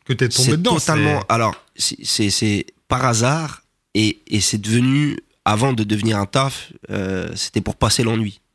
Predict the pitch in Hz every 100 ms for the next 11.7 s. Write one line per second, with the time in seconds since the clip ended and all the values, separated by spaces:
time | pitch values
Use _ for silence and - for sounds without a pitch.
0 | _ _ - 123 139 117 101 - _ _
1 | - 90 82 95 107 117 107 - 117 113
2 | 117 110 - _ _ _ _ - 90 87
3 | 107 110 - 113 110 104 110 - 110 104
4 | 101 98 104 104 - 104 - - 107 -
5 | 107 107 95 101 101 98 98 98 101 95
6 | 104 104 98 101 95 107 101 _ - _
7 | _ - 101 101 98 95 90 87 - -
8 | 82 95 - 95 92 - - 110 107 -
9 | 107 _ - - 104 101 101 95 95 95
10 | 95 101 120 107 - 107 104 104 107 104
11 | 104 - 160 147 147 147 143